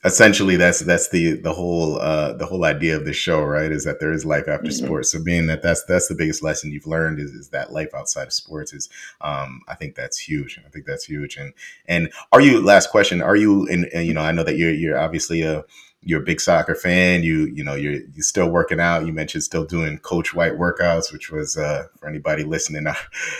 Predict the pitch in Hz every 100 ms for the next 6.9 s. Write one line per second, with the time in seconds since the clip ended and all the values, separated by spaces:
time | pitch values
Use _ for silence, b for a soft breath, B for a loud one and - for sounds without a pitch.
0 | B 80 78 78 73 69 78 85 - 104
1 | 90 87 - 110 101 92 - 104 101 92
2 | - 98 92 92 95 - 95 78 82 85
3 | 78 90 87 85 - 87 82 78 78 76
4 | - 85 60 80 80 80 - - 82 _
5 | - 87 80 - 82 78 78 - 80 82
6 | 73 78 82 78 82 87 - 90 82